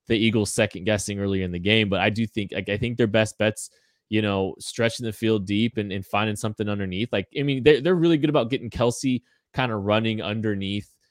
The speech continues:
you know, some vertical, you know, some, some vertical stuff and, you know, giving him a little bit of space.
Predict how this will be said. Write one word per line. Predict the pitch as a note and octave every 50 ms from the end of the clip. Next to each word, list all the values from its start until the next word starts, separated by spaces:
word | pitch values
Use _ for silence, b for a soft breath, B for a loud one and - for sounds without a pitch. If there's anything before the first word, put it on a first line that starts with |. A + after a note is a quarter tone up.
| _ _ _
you | - G#2+
know, | G#2+ G#2+
some | G#2+ - - G#2 G2
vertical, | F2+ G2+ G2+ G#2 G2+ - - G#2 G#2 F#2+ -
you | - A#2+ G2+
know, | G2 G2+
some, | - - A2+ - -
some | G2 - A2 G#2+
vertical | G2 G#2+ G#2 G#2+ - A2 G2+
stuff | - - - F2+ F2+ G2+ A2+ - - -
and, | G2 F#2+ F#2 - F#2
you | G#2 G2
know, | F#2+ F#2+
giving | G2 G2+ A2 G#2 G#2 G#2 G2
him | G#2 G#2 G2+
a |
little | F#2+ F#2 G2 G2 G2+ F#2
bit | G2+ G2
of | G2 F#2+
space. | - - - F#2+ F#2+ G#2+ B2 - -